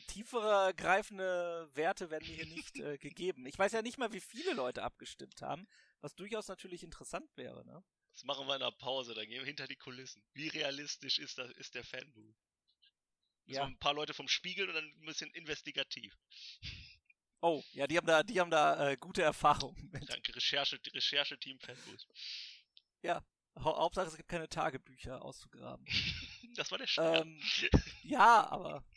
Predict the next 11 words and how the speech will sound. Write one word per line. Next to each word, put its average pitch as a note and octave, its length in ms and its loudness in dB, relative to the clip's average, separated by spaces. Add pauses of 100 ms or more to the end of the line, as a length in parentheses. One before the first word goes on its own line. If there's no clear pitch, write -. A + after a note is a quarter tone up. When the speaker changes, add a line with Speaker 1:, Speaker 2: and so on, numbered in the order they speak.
Speaker 1:
Sie - 180 -12
wissen E3+ 220 -12
schon. - 220 -8
Speaker 2:
<laughs> - 1200 -8
Das - 140 -4
von B2 100 -4
Norbert A#2 320 -2
Haug A#2 240 -4
vielleicht. - 320 -18 (840)
Speaker 1:
Ja. E3+ 180 2
<laughs> - 1600 -6